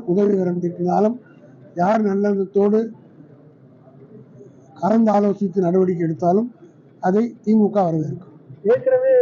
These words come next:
Speaker 2: நிதி கேட்டிருந்தாங்க மத்திய அரசிடம். அதுல குறிப்பிட்ட நிதி தான் கொடுத்திருக்காங்க. கூடுதல் நிதி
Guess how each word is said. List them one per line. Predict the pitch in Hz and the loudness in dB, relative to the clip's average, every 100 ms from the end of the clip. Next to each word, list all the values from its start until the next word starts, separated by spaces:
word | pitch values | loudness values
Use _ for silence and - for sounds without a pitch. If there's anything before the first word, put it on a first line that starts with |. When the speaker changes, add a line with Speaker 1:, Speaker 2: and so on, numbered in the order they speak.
| 220 196 185 | 2 0 -2
Speaker 2:
நிதி | 214 233 | -4 -2
கேட்டிருந்தாங்க | 214 202 202 180 160 151 - - - | 0 0 -2 -4 -4 -8 -16 -20 -8
மத்திய | 175 185 | -6 -4
அரசிடம். | 180 160 139 151 - 156 | -6 -8 -10 -14 -18 -10
அதுல | 190 196 196 - | -2 0 0 -2
குறிப்பிட்ட | 233 240 240 220 | -4 -2 -2 0
நிதி | 226 240 | -2 -2
தான் | 240 | -2
கொடுத்திருக்காங்க. | 208 214 190 180 147 147 - - - - | -2 -2 -2 -4 -6 -10 -12 -20 -20 -10
கூடுதல் | 247 269 262 | -6 -2 -2
நிதி | 233 | 0